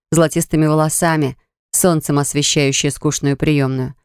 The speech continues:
Они по характеру совершенно разные. Рози очень приземленный человек, никогда не мечтавший о чем-то несбыточном.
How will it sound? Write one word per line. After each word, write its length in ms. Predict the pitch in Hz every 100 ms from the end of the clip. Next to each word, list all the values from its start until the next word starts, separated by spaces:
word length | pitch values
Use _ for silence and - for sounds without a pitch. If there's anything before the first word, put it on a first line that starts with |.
| _ _ _ _
Они 240 | 180 190
по 100 | 180
характеру 480 | 185 180 180 - 185
совершенно 500 | 180 170 170 170 165
разные. 440 | 165 156 151 147 151 _ _ _ _ _
Рози 240 | 247 311 226
очень 260 | 220 202
приземленный 540 | 180 190 196 226 220 139
человек, 520 | - 143 135 135 _ _ _
никогда 440 | 185 196 180 160 226
не 120 | 208
мечтавший 580 | 156 - - 165 - 147
о 20 |
чем-то 320 | - 156 151
несбыточном. 760 | 151 143 151 175 135 - 113